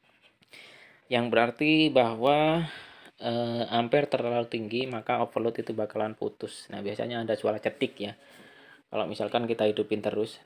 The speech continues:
Nah, karena saya cabut supaya nggak sampai bunyi, supaya nggak sampai panas ya.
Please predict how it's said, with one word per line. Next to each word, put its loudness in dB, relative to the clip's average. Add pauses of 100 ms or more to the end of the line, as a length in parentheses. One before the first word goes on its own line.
Nah, -10
karena -4
saya -4
cabut -4
supaya -2
nggak -4
sampai -4
bunyi, -6
supaya -4
nggak -6
sampai -4
panas -6
ya. -14